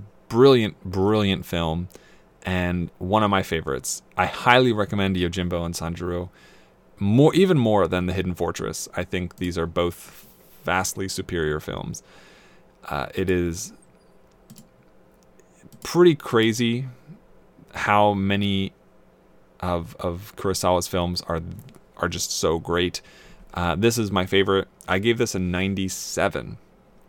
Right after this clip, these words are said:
So, for reference, uh, Kurosawa, uh, this Throne of Blood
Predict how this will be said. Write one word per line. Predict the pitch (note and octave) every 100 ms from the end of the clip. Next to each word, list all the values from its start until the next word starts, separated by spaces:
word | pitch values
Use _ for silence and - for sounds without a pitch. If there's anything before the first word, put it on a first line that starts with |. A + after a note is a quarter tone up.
| _ - - -
So, | - G#2 G2 F#2+ - - - - -
for | - G#2
reference, | G2 G2 A2 D3 - F2 F#2 A#2+ - - -
uh, | F2+ E2+ D2+ -
Kurosawa, | - A#2 - A2 A2 G#2+ G2+ G2+ - _ _ _ - - - - - - - - - - -
uh, | D2 - -
this | - G2 - - - - - - - - - - -
Throne | - C#3 D3+
of | B2+
Blood | A2+ A#2 A#2